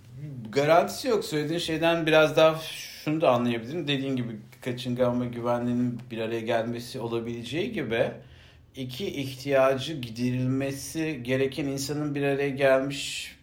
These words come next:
bir kombinasyon da olabilir. İkisi de toksik olabilir mesela. İkisi de sor-, sorunlar olabilir. Şimdi çocukluk travmaları konuşursak orada kon-, göreceğimiz, e,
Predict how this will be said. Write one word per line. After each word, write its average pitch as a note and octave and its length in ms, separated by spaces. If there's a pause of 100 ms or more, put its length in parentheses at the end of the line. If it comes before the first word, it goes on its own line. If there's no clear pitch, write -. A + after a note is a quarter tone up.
bir B2 200
kombinasyon B2+ 760
da C3 40
olabilir. G#2 320
İkisi B2 220
de - 40
toksik B2 420
olabilir F#2 460
mesela. F2 280
İkisi B2 200
de C3+ 40
sor-, A#2+ 340
sorunlar G#2 400
olabilir. E2+ 420 (480)
Şimdi C3 720 (600)
çocukluk A#2+ 600
travmaları A#2+ 640
konuşursak B2 680 (240)
orada A2 480
kon-, G#2+ 280
göreceğimiz, A2 840 (540)
e, G#2 380